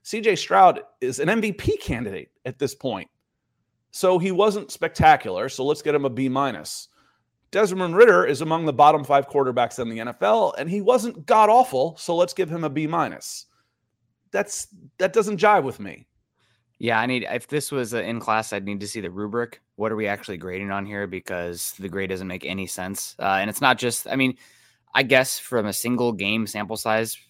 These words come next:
Speaker 2: C J Stroud wasn't incredible, uh, versus the Broncos. They actually did pretty well against him, especially in the second half. I mean, they were blitzing on first and second down, and they were getting home, uh, which was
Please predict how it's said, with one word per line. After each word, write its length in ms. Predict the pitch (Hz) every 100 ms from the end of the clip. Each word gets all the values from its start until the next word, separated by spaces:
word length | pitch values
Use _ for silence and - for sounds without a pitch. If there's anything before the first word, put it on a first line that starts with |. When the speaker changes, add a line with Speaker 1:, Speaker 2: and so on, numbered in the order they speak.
| _
Speaker 2:
C 200 | - -
J 140 | 143 139
Stroud 340 | - 120 123
wasn't 280 | 117 120 120
incredible, 640 | 104 - 117 120 95 107 - -
uh, 200 | 110 104
versus 300 | 95 104 -
the 80 | 104
Broncos. 380 | 92 98 104 98
They 100 | 127
actually 280 | 120 -
did 200 | 110 123
pretty 240 | - 123 113
well 360 | 92 120 123
against 440 | - 101 110 120 104
him, 260 | 98 104 - _ _ 113
especially 400 | - 117 - 107
in 80 |
the 60 | 95
second 260 | - 92 92
half. 240 | 104 90
I 40 |
mean, 160 | 92 92
they 100 | 113
were 100 | 110
blitzing 320 | 92 117 120
on 160 | 104 95
first 240 | 113 107
and 120 | 101
second 260 | 98 101 95
down, 180 | 101 104
and 80 | 92
they 80 |
were 80 | 98
getting 240 | 95 82 90
home, 380 | 107 98 85 - _ _ _ -
uh, 260 | 87 85 82
which 240 | 95 -
was 240 | 92 -